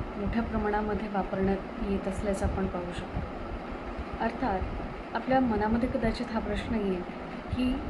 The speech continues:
मुखचर्याशास्त्राचा वापर कुठे करता येऊ शकतो? तर आपण जिथे जिथे विचार करू तिथे तिथे प्रत्येक ठिकाणी हा विषय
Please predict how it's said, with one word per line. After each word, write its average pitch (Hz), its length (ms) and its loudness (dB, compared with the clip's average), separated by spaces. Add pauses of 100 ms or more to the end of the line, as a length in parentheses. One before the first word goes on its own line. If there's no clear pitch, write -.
(240)
मुखचर्याशास्त्राचा 240 1160 2
वापर 196 340 2 (460)
कुठे 233 200 2
करता 190 320 0
येऊ 175 280 -2
शकतो? - 240 -4 (1000)
तर 233 140 4 (440)
आपण 208 340 0
जिथे 202 300 0
जिथे 254 260 0
विचार 214 280 2
करू 202 360 -2
तिथे 220 240 -2
तिथे 208 200 -2
प्रत्येक - 580 0
ठिकाणी 214 400 2 (800)
हा 220 140 4
विषय 220 380 2